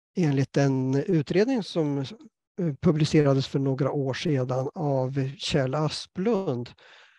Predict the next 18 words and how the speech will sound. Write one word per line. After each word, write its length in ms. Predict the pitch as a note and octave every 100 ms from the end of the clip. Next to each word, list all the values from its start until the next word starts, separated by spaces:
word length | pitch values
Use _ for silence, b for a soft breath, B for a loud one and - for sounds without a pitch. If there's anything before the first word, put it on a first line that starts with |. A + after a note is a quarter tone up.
| b -
så 180 | D#3
föreslogs 640 | - D#3+ C3 - A#3 G#3 C#3+
att 200 | - F#3
alla 640 | E3 C3 C#3 G#3 A#3+ G3 _ _ _ _ _ _ B3+
medicinskt 1120 | F3 D#3 D#3 - D3 C3+ B2+ - - - -
inriktade 1040 | G3 F3+ C3 C3 B2+ - C#3+ C3+ C#3 C3 A2+ _ _ _ _ G#3
utbildningar 720 | D#3+ - F3 A3+ A3 B2+ C#3
ska 240 | - C#3+
ha 300 | A#2+ G3+ C4+
inslag 720 | - G#3 D3 A#2+ - F#3 C#3 - -
om 360 | E3 F3+ B2+
alternativ 680 | D3+ C3+ - C#3+ B2+ C3+ C3+
medicin 580 | C3+ C#3+ D3+ D3 F3 D3+
så 180 | -
att, 260 | C#3 - -
eh, 100 | C#3
studenterna 600 | - E3 D3+ B2+ - C#3
får 220 | - C3